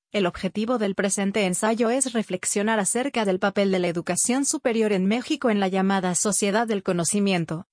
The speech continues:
así como contribuir al análisis de las relaciones de las instituciones educativas con el Estado,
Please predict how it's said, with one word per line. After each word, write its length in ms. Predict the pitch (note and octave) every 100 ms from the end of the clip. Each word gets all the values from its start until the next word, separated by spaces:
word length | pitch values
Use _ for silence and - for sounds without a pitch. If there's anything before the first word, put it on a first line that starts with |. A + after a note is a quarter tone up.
| -
así 300 | A3 - C4+
como 260 | - G#3
contribuir 640 | G3 F#3+ F#3+ G3 F#3+ G3 F#3+
al 100 | G3
análisis 600 | G#3 G#3 F#3+ F#3 G#3 F3+
de 100 | F#3
las 140 | F3+
relaciones 580 | F#3 F3 E3+ A3+ B3+ A#3+
de 80 | G3+
las 220 | G3 -
instituciones 840 | G3+ - G3 F#3+ E3+ G#3 G#3+ G3
educativas 680 | F#3+ F#3+ F#3+ G3 G#3+ G3 F3+
con 180 | - G3
el 60 | F#3+
Estado, 560 | E3+ - G3 D#3+ D#3